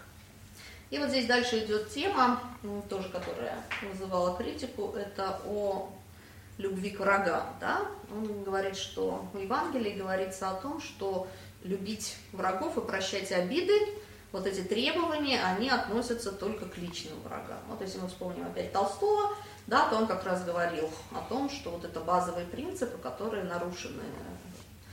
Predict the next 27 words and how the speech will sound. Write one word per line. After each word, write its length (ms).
церквями, 640
и 20
православной 720
церковью 480
в 80
том 260
числе, 540
вот, 240
что 160
это 160
закон, 420
который 340
не 100
должен, 520
э, 200
знать 280
никакого 420
исключения. 760
Ну 100
и 40
вот 160
Ильин, 400
э, 280
говорит 320
о 60
том, 200
что 640